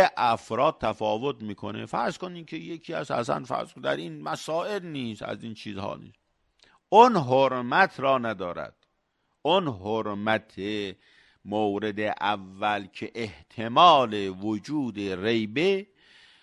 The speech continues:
و ذهنیت و خطور نامناسب و شیطانی هست، اگر اینطور نباشه این اشکال نداره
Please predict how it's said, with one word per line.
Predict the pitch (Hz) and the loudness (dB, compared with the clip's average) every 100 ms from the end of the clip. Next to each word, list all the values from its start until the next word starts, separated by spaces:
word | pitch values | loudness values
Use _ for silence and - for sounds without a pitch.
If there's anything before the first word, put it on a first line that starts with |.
| _ - 95 | _ -14 2
و | 120 165 131 95 | 8 10 10 6
ذهنیت | 90 117 101 95 104 101 127 113 92 | -2 -4 -4 -6 -8 -2 0 0 0
و | 101 | -4
خطور | - 95 - 135 107 92 | -4 -4 0 2 2 0
نامناسب | 87 101 95 101 98 92 85 92 85 | 0 0 0 -2 -2 -2 -4 -8 -8
و | 82 | -8
شیطانی | 92 - 90 87 95 95 87 90 | -8 -8 -8 -8 -6 -6 -8 -10
هست، | 90 113 151 165 - - _ _ _ _ _ _ _ _ _ _ - | -6 -2 -2 -4 -10 -20 _ _ _ _ _ _ _ _ _ _ 4
اگر | 175 147 117 | 4 6 6
اینطور | 101 104 101 104 107 98 _ _ _ _ _ _ | 4 -4 -2 -2 -2 -6 _ _ _ _ _ _
نباشه | 101 120 120 147 143 - | 2 2 4 2 2 -2
این | 202 - 180 - | -4 -4 -12 -10
اشکال | 117 - 123 113 | -8 0 2 4
نداره | 101 82 - - | 0 -4 -10 -14